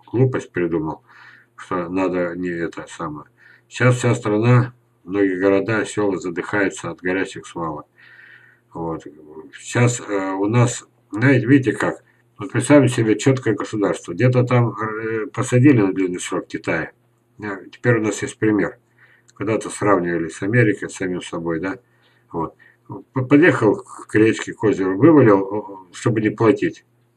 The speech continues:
Это же мусор. Так.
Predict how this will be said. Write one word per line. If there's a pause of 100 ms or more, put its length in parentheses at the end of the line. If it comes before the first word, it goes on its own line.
Это
же
мусор. (1120)
Так.